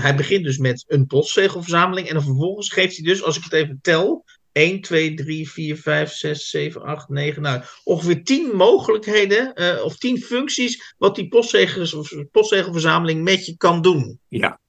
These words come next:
Speaker 2: en wat, het eindigt dan met dat het, eh, verzoent je met de vooruitgang die net als niets een droom is. Dus
Speaker 1: Exact, exact.
Speaker 2: en, maar dan zijn we er nog niet, want dan
Speaker 1: Nee,
Speaker 2: krijgen we
Speaker 1: dan
Speaker 2: de,
Speaker 1: komt er nog een derde
Speaker 2: de derde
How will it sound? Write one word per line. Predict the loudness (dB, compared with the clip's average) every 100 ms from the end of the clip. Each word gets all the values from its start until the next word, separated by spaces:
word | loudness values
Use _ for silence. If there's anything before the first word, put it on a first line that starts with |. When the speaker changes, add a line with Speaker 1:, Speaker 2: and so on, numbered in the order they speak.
| -2
Speaker 2:
en | 2
wat, | 4 2
het | 0 -6
eindigt | 0 2 2 2
dan | 0 2
met | 0 -2 -2
dat | -2 0
het, | -6 -12
eh, | -10 -6 -6
verzoent | -4 -4 0 -2 -2
je | -4
met | 0 -2
de | -4
vooruitgang | -8 0 0 0 -2 -2 -4 -8 _ _ -4
die | 2
net | 2 2
als | -2 -2
niets | -4 -2
een | -2
droom | 0 2 0 -2
is. | -6 -6 -8
Dus | -8
Speaker 1:
Exact, | -8 -10 -10 -14
exact. | -12 -10 -4
Speaker 2:
en, | -4 0
maar | 4 4 4
dan | 2 2
zijn | 2 0
we | 0
er |
nog | -4 -6 -6
niet, | -6
want | -6
dan | 0
Speaker 1:
Nee, | 2
Speaker 2:
krijgen | 4 4
we | 2
Speaker 1:
dan | -2
Speaker 2:
de, | 0
Speaker 1:
komt | 0
er |
nog | 2
een | 4
derde | 4 6
Speaker 2:
de |
derde | 6